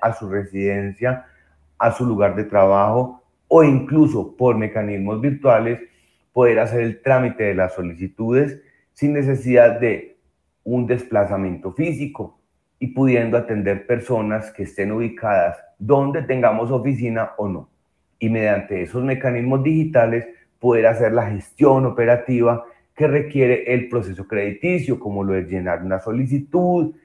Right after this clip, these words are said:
aportar unos soportes de ingreso, de forma que no podamos hacer esa evaluación crediticia y, por supuesto, ojalá tenerles la aprobación, la cual es vigente por seis meses,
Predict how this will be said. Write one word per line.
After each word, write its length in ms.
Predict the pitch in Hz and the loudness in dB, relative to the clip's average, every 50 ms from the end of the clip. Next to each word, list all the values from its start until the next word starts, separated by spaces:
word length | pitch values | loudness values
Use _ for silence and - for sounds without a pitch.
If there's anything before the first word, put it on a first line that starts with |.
| _ _ _ - | _ _ _ 2
aportar 540 | - 127 - - 117 113 110 - 107 101 98 | 4 4 4 4 0 -2 -2 0 -2 -2 -2
unos 220 | 101 101 101 98 | -2 -4 -6 -8
soportes 500 | - 101 - - 95 92 - - 95 - | -10 -12 -10 -6 -6 -6 -6 -8 -12 -10
de 80 | - 101 | -8 -8
ingreso, 800 | 110 120 131 165 170 170 160 151 - 156 156 135 - - - _ _ _ | -6 -2 4 6 8 8 8 6 4 0 -2 -2 -4 -6 -16 _ _ _
de 140 | - 110 113 | -4 -4 -4
forma 460 | 110 - 117 113 107 110 120 120 120 | -2 -2 -2 -2 0 2 0 0 0
que 340 | - 127 117 101 - - - - _ _ _ _ _ _ _ - | 0 0 0 0 -2 -6 -14 -20 _ _ _ _ _ _ _ -8
no 220 | 104 101 101 _ _ | -8 -8 -8 _ _
podamos 460 | - 120 117 117 113 117 120 120 113 | 2 4 4 4 4 4 2 -2 -4
hacer 280 | 117 104 98 104 95 98 | -4 -6 -6 -6 -6 -6
esa 300 | 101 98 - 123 - - | -6 -4 -4 -6 -4 -2
evaluación 920 | - 127 127 120 113 107 101 101 98 92 90 - - - 123 117 113 117 - | 0 0 0 2 2 2 2 2 0 -2 -4 -4 -4 -2 -2 -2 -2 -4 -6
crediticia 840 | - 135 143 147 139 135 - 127 120 110 101 95 113 120 117 110 - _ _ _ _ _ _ _ _ _ _ _ _ _ - | -4 -4 -4 -4 -4 -6 -6 -6 -6 -6 -6 -4 -4 -4 -4 -4 -8 _ _ _ _ _ _ _ _ _ _ _ _ _ -4
y, 100 | - 113 | -4 -4
por 280 | - - 117 110 107 - | -2 0 0 0 0 -2
supuesto, 560 | 117 101 - 110 98 95 - - 113 - - | -6 -4 -2 -2 -2 -2 -2 -4 -6 -2 0
ojalá 540 | 95 95 98 98 92 92 95 101 101 101 - - _ _ _ _ _ _ _ _ | 0 0 0 0 0 0 0 0 -2 -4 -8 -18 _ _ _ _ _ _ _ _
tenerles 640 | - 113 104 104 101 98 87 95 101 104 98 - - | -2 -2 0 0 -2 -2 -2 -2 -2 -2 -4 -4 -4
la 240 | 95 92 87 85 | -2 -2 0 0
aprobación, 840 | 85 85 - 92 90 85 82 80 80 - - 135 127 110 90 73 - - _ _ _ _ _ _ | -2 -2 -2 0 0 2 2 2 0 0 0 2 2 2 0 -4 -10 -16 _ _ _ _ _ _
la 280 | - 101 120 - - - | 2 2 2 2 2 2
cual 220 | 110 110 104 104 | 4 4 4 4
es 140 | 104 98 90 | 2 -2 -2
vigente 480 | 98 107 104 107 110 98 95 - 113 | -2 -2 -2 -2 -4 -4 -4 -4 -6
por 260 | - - 101 95 - - | -6 -2 -2 -2 -2 -2
seis 280 | - 90 87 82 82 | -4 -6 -4 -4 0
meses, 480 | 107 131 127 117 - - 78 - - | 0 2 2 0 -2 -6 -14 -14 -16